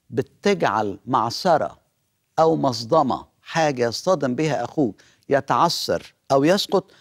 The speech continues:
فلست تسلك بعد حسب المحبة. يعني المحبة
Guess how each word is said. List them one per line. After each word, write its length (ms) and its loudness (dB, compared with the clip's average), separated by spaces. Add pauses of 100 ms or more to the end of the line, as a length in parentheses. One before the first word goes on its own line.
(160)
فلست 600 -2
تسلك 560 -2
بعد 500 -4
حسب 440 -2 (540)
المحبة. 440 -2 (520)
يعني 240 0
المحبة 680 0